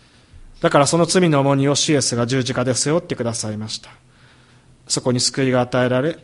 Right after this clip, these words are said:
そこに許しが与えられ、救いが与えられます。私どもにとっての究極の不安であった死に対しても勝利し、その力強い命に生きることができるようになりました。そして、御言葉が告げるように、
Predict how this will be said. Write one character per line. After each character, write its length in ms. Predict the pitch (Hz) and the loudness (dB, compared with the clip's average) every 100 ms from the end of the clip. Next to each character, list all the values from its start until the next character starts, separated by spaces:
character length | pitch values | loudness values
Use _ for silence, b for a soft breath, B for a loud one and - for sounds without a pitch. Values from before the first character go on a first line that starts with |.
| - | -12
そ 140 | - | -8
こ 80 | 127 | -2
に 140 | 123 | 0
許 100 | 127 | 2
し 140 | 135 135 | 0 0
が 100 | 117 | -2
与 240 | 113 113 | -2 -4
え 20 | |
ら 100 | 113 | -2
れ、 100 | 120 | -4
救 240 | 120 - 135 | -6 -4 -2
い 80 | 123 | -2
が 80 | |
与 200 | 117 117 | -2 -2
え 40 | 117 | -4
ら 100 | 110 | -4
れ 120 | 110 | -6
ま 120 | 110 | -8
す。 240 | 110 - - _ b b b b b b b b - | -8 -8 -12 _ b b b b b b b b -12
私 340 | 147 156 131 147 | -2 -2 0 -2
ど 80 | |
も 80 | 135 | -2
に 60 | 127 | 0
と 120 | 143 | -2
っ 80 | 143 | 0
て 100 | 165 | -2
の 120 | 139 | -2
究 220 | - 151 | 0 -2
極 200 | 151 151 | 0 -2
の 100 | 143 | -2
不 140 | 135 147 | 0 0
安 120 | 147 | 2
で 80 | 147 | 0
あ 40 | |
っ 60 | 147 | 0
た 120 | 127 | -2
死 180 | - 151 | -2 -4
に 100 | 127 | -2
対 220 | 139 131 | 0 0
し 40 | |
て 100 | - | -2
も 60 | 143 | -4
勝 260 | 120 139 127 | -2 -4 -4
利 120 | 117 | -6
し、 280 | - 147 - _ b b b b b b - | -10 -12 -18 _ b b b b b b -10
そ 160 | - | -4
の 100 | 143 | -2
力 340 | 127 - 143 139 | -2 2 4 4
強 340 | 147 165 160 | 4 4 4
い 120 | 123 - - | 2 -8 -8
命 280 | 139 131 113 | -4 -4 -2
に 120 | 120 | -4
生 60 | |
き 120 | 117 151 | -2 -2
る 100 | 131 | -2
こ 100 | 117 | -4
と 100 | 117 | -4
が 100 | 110 | -4
で 120 | 113 | -6
き 160 | 127 135 | -6 -2
る 60 | |
よ 100 | 120 | -2
う 20 | |
に 60 | 110 | -2
な 100 | 110 | -4
り 100 | 107 | -8
ま 120 | 107 | -10
し 80 | 110 | -12
た。 140 | - - _ _ b b b b b b b - | -14 -20 _ _ b b b b b b b -10
そ 140 | 151 | -4
し 40 | 151 | 0
て、 100 | 156 | 0
御 80 | 156 | 2
言 220 | 165 170 | 2 4
葉 100 | 160 | 4
が 120 | 160 | 2
告 180 | 156 165 | 2 0
げ 80 | 165 | 2
る 60 | |
よ 160 | 170 165 | 2 2
う 40 | |
に、 220 | 127 120 | 0 -4